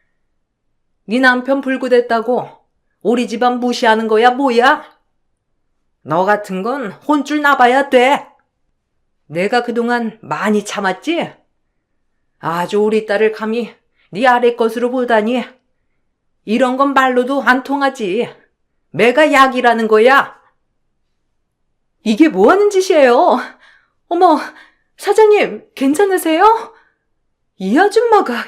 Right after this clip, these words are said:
여기가 어디라고 이렇게 올 때마다 행패를 부려? 제가 일하고 있는 가게에 들이닥쳐 시어머니는 제 머리채를 휘어잡았고 덕분에 안에 있는 손님들과 모든 직원들에게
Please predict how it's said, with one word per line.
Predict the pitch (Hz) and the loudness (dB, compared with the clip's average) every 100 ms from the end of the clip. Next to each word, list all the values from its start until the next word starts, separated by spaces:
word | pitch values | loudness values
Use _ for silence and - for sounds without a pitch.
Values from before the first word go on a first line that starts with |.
| - | -4
여기가 | 190 320 381 | -2 0 2
어디라고 | 208 190 294 440 427 330 - - _ - | 2 2 2 0 0 -2 -4 -20 _ 2
이렇게 | 302 381 | 4 6
올 | 202 233 | 4 4
때마다 | 392 403 392 339 | 0 0 2 0
행패를 | 440 480 508 480 440 | 0 -4 2 2 4
부려? | 277 226 311 453 - _ _ _ _ _ _ _ _ _ _ _ _ _ _ _ | 4 4 4 2 -4 _ _ _ _ _ _ _ _ _ _ _ _ _ _ _
제가 | 175 160 190 | -10 -6 -4
일하고 | 170 170 220 220 | -4 -2 -2 0
있는 | 214 214 208 | -2 -2 -6
가게에 | 190 190 185 180 180 | -8 -6 -4 -4 -6
들이닥쳐 | 190 196 180 151 - 214 247 156 160 _ _ _ _ _ _ | -8 -8 -8 -10 -10 -6 -6 -8 -16 _ _ _ _ _ _
시어머니는 | - 311 311 294 277 262 247 247 247 233 | -6 0 0 0 -2 -4 -4 -6 -6 -6
제 | 233 | -6
머리채를 | 165 160 202 311 - 294 285 | -6 -6 -4 -4 -4 -6 -6
휘어잡았고 | - 339 330 262 - 147 - 226 165 - _ _ _ _ _ _ _ _ - | -8 -6 -4 -4 -6 -8 -6 -4 -4 -8 _ _ _ _ _ _ _ _ -8
덕분에 | 170 165 196 196 196 | -8 -6 -8 -6 -4
안에 | 143 220 247 | -4 -4 -6
있는 | 240 240 | -6 -6
손님들과 | 294 311 302 269 247 208 214 | -6 -6 -4 -4 -4 -4 -4
모든 | 185 151 202 202 | -4 -6 -6 -8
직원들에게 | 202 220 214 208 190 180 175 165 | -8 -6 -4 -4 -6 -6 -8 -10